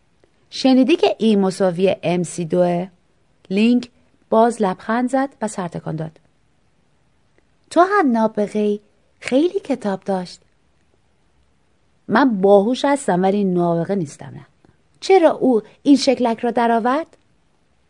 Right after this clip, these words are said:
«چطور؟» «من خواست دانشکده را تمام کرد. خواست بیشتر چیز یاد گرفت. ولی انگلیسی هم خوب نبود. قبل از اینکه نمره‌های بد توی کارنامه پر شد،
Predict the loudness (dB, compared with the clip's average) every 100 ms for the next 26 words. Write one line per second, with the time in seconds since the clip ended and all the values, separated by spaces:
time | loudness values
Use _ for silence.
0 | _ _ _ _ -12 -8 -4 -2 -2 -4
1 | _ _ _ _ _ _ _ _ _ _
2 | _ _ _ _ _ 0 2 4 4 4
3 | 2 0 0 -2 -2 2 2 2 -2 -2
4 | -2 -2 -6 -10 -12 _ _ -20 _ -2
5 | 2 2 0 -4 -2 -2 -2 -2 -6 -6
6 | -6 -8 -10 -12 -12 -16 _ _ _ _
7 | _ -6 -6 -2 -2 0 -2 -2 -2 -2
8 | -2 -2 0 0 -2 -8 _ _ _ _
9 | _ -8 -4 -4 -4 -2 0 0 0 0
10 | -2 -2 -4 -2 -4 -2 -4 -4 -4 -4
11 | -4 -6 -6 -2 -2